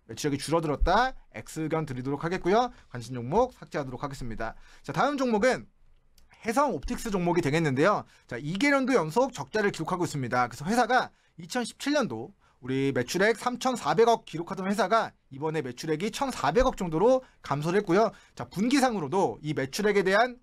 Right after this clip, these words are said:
회복이 나타나지 않고 있습니다. 그래서 회사가 기술적으로 저점인 건 맞지만 우리 재무제표상으로는 우리 매출액이, 네, 급감하고 있다.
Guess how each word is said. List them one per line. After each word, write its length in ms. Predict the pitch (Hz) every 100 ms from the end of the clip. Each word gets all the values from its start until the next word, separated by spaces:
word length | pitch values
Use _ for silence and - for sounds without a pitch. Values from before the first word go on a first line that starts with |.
| -
회복이 400 | 262 254 131 104 _
나타나지 420 | - 143 190 170 156
않고 200 | 120 151
있습니다. 440 | 160 131 139 143 - -
그래서 160 | 139
회사가 400 | 208 240 247 208 - _ _ _
기술적으로 560 | - 208 262 262 233 233
저점인 440 | - 135 220 214
건 120 | 220
맞지만 580 | 170 117 139 151 185 110 - -
우리 120 | 131
재무제표상으로는 1080 | 131 139 190 233 233 208 214 196 175 233 269 - _ _
우리 360 | 120 120 120 120
매출액이, 720 | 123 - 190 135 170 240 - -
네, 80 | 107
급감하고 560 | - - 214 196 180 185
있다. 380 | - 156 139